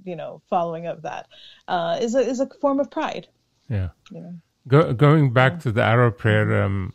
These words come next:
Speaker 2: uh,
Speaker 1: Mm-hmm.
Speaker 2: A favorite one of mine, and I'm sure of yours as well, is the Jesus prayer. "My Lord Jesus Christ, have mercy upon me, a sinner." A very short
Speaker 1: Mm.
Speaker 2: but powerful prayer.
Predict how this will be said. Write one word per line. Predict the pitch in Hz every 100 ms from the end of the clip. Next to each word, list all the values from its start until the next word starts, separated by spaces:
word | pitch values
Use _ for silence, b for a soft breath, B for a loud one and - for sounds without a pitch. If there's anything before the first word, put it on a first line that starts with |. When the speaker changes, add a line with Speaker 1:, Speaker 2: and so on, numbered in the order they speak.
| -
Speaker 2:
uh, |
Speaker 1:
Mm-hmm. | 101 98 98 95 98 - 165 175 160 _ -
Speaker 2:
A | 104
favorite | - 127 107 117
one | 107 110
of | 104
mine, | 98 101 98 98 92
and | - 92
I'm | 90 85
sure | - 113 98
of | 85
yours | 98 101 90
as | 82
well, | 98 104
is | 95 90
the | 113
Jesus | 101 139 127 101 92
prayer. | - 92 82
"My | 85 98
Lord | 101 113 110
Jesus | 101 104 95 101 -
Christ, | - 101 98 - - B B B
have | 117 101
mercy | 110 120 110 - 101
upon | 92 - 104 101
me, | 98 101 98
a | -
sinner." | - - 107 82 87
A | 95
very | 104 143
short | 120 - 135 117
Speaker 1:
Mm. | 170
Speaker 2:
but | 101 -
powerful | - 113 107 - 92
prayer. | - 117 104 101